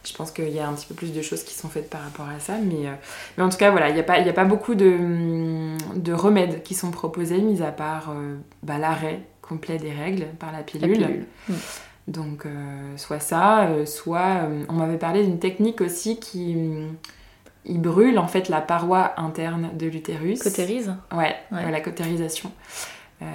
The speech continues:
Speaker 1: pour justement arrêter les règles aussi, arrêter le, le développement de, de, de
Speaker 2: De la
Speaker 1: l'endomé-,
Speaker 2: muqueuse, quoi.
Speaker 1: de la muqueuse, en fait.
Speaker 2: Ok.
Speaker 1: Ouais.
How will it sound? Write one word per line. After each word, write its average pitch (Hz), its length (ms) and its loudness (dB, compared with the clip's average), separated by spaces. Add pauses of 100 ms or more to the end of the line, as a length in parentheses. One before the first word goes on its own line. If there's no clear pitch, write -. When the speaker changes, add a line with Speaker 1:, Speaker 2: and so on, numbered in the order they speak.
(720)
Speaker 1:
pour 165 240 -8
justement 160 480 -6
arrêter 156 340 -8
les 156 120 -8
règles 151 260 -8
aussi, 147 220 -6
arrêter 165 280 -2
le, 160 200 0
le 147 100 -2
développement 165 540 -2
de, 151 300 -2
de, 143 240 -6
de - 0 -
Speaker 2:
De 147 120 -6
la 156 140 -2
Speaker 1:
l'endomé-, 190 140 4
Speaker 2:
muqueuse, 180 220 0
quoi. - 140 -10
Speaker 1:
de 170 80 -6
la 160 100 -6
muqueuse, 165 380 -8
en 170 80 -10
fait. - 400 -14
Speaker 2:
Ok. 208 160 -4
Speaker 1:
Ouais. 196 160 -6